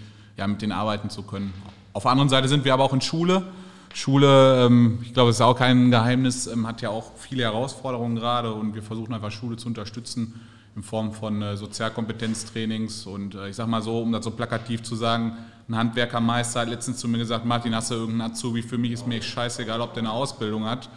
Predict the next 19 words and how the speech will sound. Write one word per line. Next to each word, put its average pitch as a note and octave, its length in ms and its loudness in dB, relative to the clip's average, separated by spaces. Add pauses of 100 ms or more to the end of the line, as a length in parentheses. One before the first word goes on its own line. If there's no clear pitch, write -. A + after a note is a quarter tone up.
(240)
Äh, A2+ 200 -4 (180)
der A2+ 120 0
muss A#2 200 0
nur B2 120 -2
engagiert A2 460 -4
sein A#2+ 120 -2
und A2+ 80 0
muss G#2 120 -4
Bock G#2+ 280 -6
haben A2+ 220 -2
anzupacken. A#2 680 -6
Ich A2 140 -10
würd A2 160 -6
ihn G#2+ 80 -2
sofort G#2 320 -6
einstellen. G#2+ 460 -6
Ich G2+ 100 -12
find A#2 240 -6
keinen." G2+ 240 -8